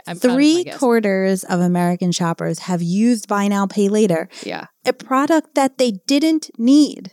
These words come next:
Speaker 1: Yeah.
Speaker 2: Why? Why have, why do you, I, I don't think it's because they understand that, "Oh, this isn't gonna go against my credit." It's because of proximity.
Speaker 1: Mm-hmm.
Speaker 2: The solution was right next to the checkout button.
Speaker 1: Mm-hmm. And still is.
Speaker 2: Proximity is,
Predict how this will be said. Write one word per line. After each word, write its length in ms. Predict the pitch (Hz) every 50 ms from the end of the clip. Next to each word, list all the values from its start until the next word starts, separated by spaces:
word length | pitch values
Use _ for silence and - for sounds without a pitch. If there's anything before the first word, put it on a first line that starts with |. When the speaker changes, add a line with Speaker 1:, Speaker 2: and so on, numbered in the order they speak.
| _ -
Speaker 1:
Yeah. 260 | - 180 165 151 147
Speaker 2:
Why? 520 | 180 190 196 185 160 156 - - 175 175 _ _ _
Why 380 | - 190 190 208 220 233 247 269
have, 280 | 277 262 262 240 220 - _ _
why 540 | - 208 202 220 233 247 277 311 320 320 294 - _ - - -
do 220 | - 214 180 226
you, 220 | 226 240 247 247 - - -
I, 140 | 214 196 165 - -
I 80 | 226 226
don't 500 | 190 180 180 - 240 247 269 302 269 -
think 240 | - - 208 190
it's 160 | - 190 - -
because 360 | - 185 - 185 175 170 170
they 120 | 175 175
understand 540 | 175 170 170 165 165 - - 185 175 170 170
that, 100 | 165 160
"Oh, 120 | 190 240 240
this 220 | 175 165 165 -
isn't 180 | 190 185 196 185
gonna 160 | 185 185 180
go 140 | 175 180 180
against 280 | 180 180 180 180 -
my 100 | - 180
credit." 280 | 175 - 208 190 - - _ - - - - _ _ _ _ -
It's 180 | 233 254 - -
because 380 | - 262 240 - 254 240 214
of 200 | - 214 180 -
proximity. 840 | - - 196 190 - - - - 247 214 - - 50 - 190 196 - -
Speaker 1:
Mm-hmm. 340 | 220 202 196 175 165 160 143 - _ -
Speaker 2:
The 500 | - 180 175 190 214 214 220 214 214 214 - _
solution 920 | - - - - 208 196 190 202 226 254 247 - - 185 180 175 185 202 - -
was 240 | - 185 180 175 170
right 360 | 170 170 170 185 214 226 - -
next 240 | 185 175 180 -
to 80 | - -
the 100 | 175 180
checkout 460 | - - 214 202 - 180 151 151 -
button. 280 | - - - - - 175
Speaker 1:
Mm-hmm. 240 | 175 170 185 - 196
And 100 | 180 165
still 160 | - - 202
is. 40 | 202
Speaker 2:
Proximity 680 | 196 147 143 156 220 214 220 226 226 240 240 240 240 - -
is, 480 | 196 196 190 196 196 196 196 - -